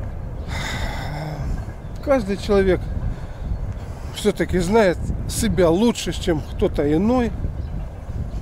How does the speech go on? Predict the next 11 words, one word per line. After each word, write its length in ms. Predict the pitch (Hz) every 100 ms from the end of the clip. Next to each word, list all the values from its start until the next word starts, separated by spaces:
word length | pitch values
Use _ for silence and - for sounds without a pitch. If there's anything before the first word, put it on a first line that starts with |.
| - - - - - - - - - - - - - - - - - - - -
И 60 | 226
вот 240 | 269 -
он 100 | 208 175
должен 400 | 226 233 208 202
вот 160 | 190
эти 200 | 202 185
все 200 | 160 175
знания 380 | 165 208 220 170
как-то 320 | 180 165 -
сложить. 520 | 147 160 151 131 - - - - -
Смотрим 600 | - 185 190 214 202 214